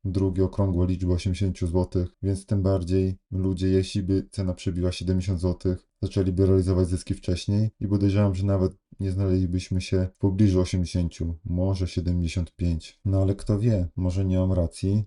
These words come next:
i cena może w kilka tygodni czy miesięcy poprzebijać te linie oporu i znaleźć się na dużo wyższych wartościach.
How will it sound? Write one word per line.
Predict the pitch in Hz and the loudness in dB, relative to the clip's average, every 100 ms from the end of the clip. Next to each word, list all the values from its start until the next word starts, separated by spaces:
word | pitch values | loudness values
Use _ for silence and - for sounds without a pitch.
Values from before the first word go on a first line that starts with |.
| - | -2
i | |
cena | - 104 92 | 0 0 2
może | 95 95 95 92 | 0 0 0 0
w | - - | -4 0
kilka | 113 101 107 | 0 2 -2
tygodni | - 98 98 90 95 98 98 - | -2 2 2 2 0 0 -4 -4
czy | 101 | -2
miesięcy | 98 98 98 87 - 95 98 98 | -2 -2 -2 -4 0 0 0 0
poprzebijać | 104 98 - 95 98 98 95 | -2 -2 -2 -2 2 2 2
te | - 98 | -2 0
linie | 95 95 95 92 - | 0 0 0 -2 -2
oporu | 110 - 95 98 117 120 | -2 2 4 4 2 0
i | 98 | -2
znaleźć | 95 98 98 | 2 0 2
się | 110 | 0
na | 101 | 2
dużo | 98 95 | 0 0
wyższych | 95 110 98 | 0 -2 0
wartościach. | 110 107 92 - 85 | 0 0 -2 -4 -6